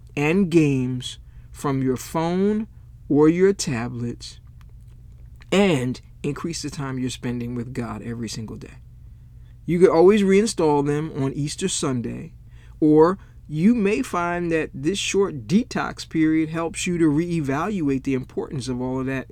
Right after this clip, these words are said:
in your life, period. You never know what God will do or what he'll show you. Don't just do that and find something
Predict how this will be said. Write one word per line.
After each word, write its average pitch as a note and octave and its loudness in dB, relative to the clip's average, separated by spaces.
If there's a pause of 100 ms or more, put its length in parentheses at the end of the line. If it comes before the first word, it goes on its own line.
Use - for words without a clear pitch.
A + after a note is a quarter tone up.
in C3+ -4
your C3+ -2
life, C#3+ -8
period. F#3+ -6
You E3 -6
never G#3+ -4
know A#3 -4
what E3 -4
God B2+ -6
will B2 -4
do B2 -4
or B2 -4
what C3 -6
he'll B2 -6
show C3 -8
you. A2+ -6 (680)
Don't B3+ 6
just G3 -2
do G3 8
that E3 2
and C#3+ 0
find D3 -2
something C#3 -4